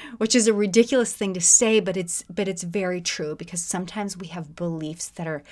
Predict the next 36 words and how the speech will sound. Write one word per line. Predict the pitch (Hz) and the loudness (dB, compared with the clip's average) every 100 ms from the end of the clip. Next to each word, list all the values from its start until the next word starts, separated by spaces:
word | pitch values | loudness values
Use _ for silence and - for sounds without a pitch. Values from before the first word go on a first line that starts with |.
| - - | -20 -8
that | 170 | -4
we | 180 | -4
think | 170 - 202 190 | -6 -4 -4 -4
are | 202 | -8
grounded | 175 170 160 165 165 | -6 -4 -2 -2 -4
in | 156 165 156 151 - - _ | -6 -6 -6 -10 -14 -20 _
what | 165 160 | -4 -2
is | 147 | -4
good | - 165 151 | -4 -2 -2
and | 156 160 | -2 -4
what | 151 | -6
is | 151 | -6
right | 160 156 156 | -4 -4 -4
is, | 151 - - | -6 -10 -6
and | 175 | -4
even, | 170 190 185 170 175 160 - | -4 -4 -2 -2 -2 -2 -6
um, | 175 151 147 | -8 -6 -2
biblical, | 180 180 175 - 143 - | 0 0 -2 -6 -8 -6
and | - | -6
sometimes | - - 226 - 214 202 170 | -6 -2 -2 -2 -8 -8 -8
we're | 147 143 | -12 -12
wrong. | 143 139 - 156 _ _ - - - | -12 -14 -16 -18 _ _ -20 -18 -8
And | 202 208 | 0 2
a | |
good | 185 226 233 | 4 4 4
indicator | 220 226 220 185 165 | 4 2 0 -2 0
of | 160 | -2
that | 160 151 | -4 -6
is | - 165 | -6 -6
if | 175 254 | -4 -4
it | 262 | -2
is | 254 - | -2 -6
fear | - - 233 208 226 | -14 -6 -2 0 0
or | 254 160 - - | 0 -2 -8 -8
anger | 190 202 226 | -4 -2 -4
driven, | 202 214 214 247 320 | -4 -2 -2 -2 -4